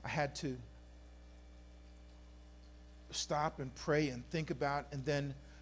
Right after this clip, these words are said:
the more I, you ever s-, hear something, read something, and then all of a sudden you get confirming witnesses from the north, south, east, and west. You get confirming witnesses from places and people who you did not even know and think about.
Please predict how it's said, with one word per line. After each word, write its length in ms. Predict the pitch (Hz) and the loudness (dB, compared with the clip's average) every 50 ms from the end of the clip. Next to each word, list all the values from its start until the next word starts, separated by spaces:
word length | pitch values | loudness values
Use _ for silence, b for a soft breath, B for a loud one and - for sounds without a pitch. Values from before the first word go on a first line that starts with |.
| B B | B B
the 80 | - 147 | 0 4
more 240 | 156 220 185 170 160 | 6 8 8 8 6
I, 200 | 143 147 143 135 - B B B B - | 6 4 2 0 -4 B B B B 8
you 80 | 165 | 10
ever 160 | 180 160 160 147 | 10 10 10 6
s-, 340 | 135 139 - - - - - B B B B | 4 2 0 0 0 -2 -2 B B B B
hear 240 | - - 185 185 175 | 6 10 10 10 10
something, 680 | 170 - - - 170 170 - 165 165 160 160 156 151 139 | 10 6 6 4 4 4 2 2 0 2 2 0 2 8
read 240 | - 277 269 196 - | 10 10 10 10 6
something, 400 | - - - 170 165 - 170 165 | 2 2 4 2 2 2 0 0
and 100 | 156 156 | 2 2
then 60 | 156 | 4
all 80 | 156 151 | 2 2
of 80 | 143 | 2
a 20 | 143 | 0
sudden 340 | - - 170 151 151 143 135 B B B B | 2 4 4 4 4 2 -2 B B B B
you 140 | B 156 175 | B 4 8
get 220 | 143 180 170 - | 8 8 6 6
confirming 520 | - 175 147 - - 175 165 165 160 151 139 | 4 -2 -2 0 2 2 4 4 4 4 4
witnesses 460 | 151 160 160 139 151 - - 156 147 | 2 2 2 0 -2 -2 -2 -2 -2
from 160 | - 165 151 | -2 -2 0
the 60 | 143 | 0
north, 300 | 135 139 147 151 156 151 | 0 2 4 4 4 4
south, 300 | - - 160 143 143 143 - - | 2 4 4 4 4 2 0 0
east, 300 | - 160 156 147 - - | 2 2 2 2 2 0
and 160 | 139 131 131 | -2 0 2
west. 420 | 127 143 147 147 143 - - - - - B B B B B B B B B B | 4 4 4 4 2 0 -4 -6 -8 -10 B B B B B B B B B B
You 120 | 147 170 | 6 8
get 200 | 170 190 170 - | 8 8 6 6
confirming 560 | - 185 165 - - - 185 175 170 165 156 | 4 0 0 0 2 2 2 4 4 4 4
witnesses 540 | 139 170 165 - 175 156 - - 160 156 147 | 4 4 4 4 2 0 0 0 0 0 0
from 180 | - - 147 135 | 0 -2 -2 -6
places 520 | - - - 175 160 156 151 - 165 135 139 | -2 2 6 6 6 6 6 2 0 0 0
and 140 | 131 139 | -2 0
people 340 | - - 185 - - - 160 | 4 4 4 4 4 0 -2
who 140 | 143 147 151 | 0 2 2
you 160 | 139 156 165 | 2 2 2
did 260 | 151 - 165 151 135 | 2 4 4 2 2
not 220 | 143 151 156 165 - 156 | 2 0 0 0 0 0
even 360 | 156 147 143 143 135 139 143 | -2 -2 0 0 0 2 2
know 260 | 147 147 147 156 151 | 4 6 6 6 4
and 180 | 135 131 123 - | 2 0 -2 -4
think 200 | 156 151 156 143 | -4 -2 -2 -2
about. 360 | 160 139 156 151 156 156 - | -2 -2 0 0 0 -2 -4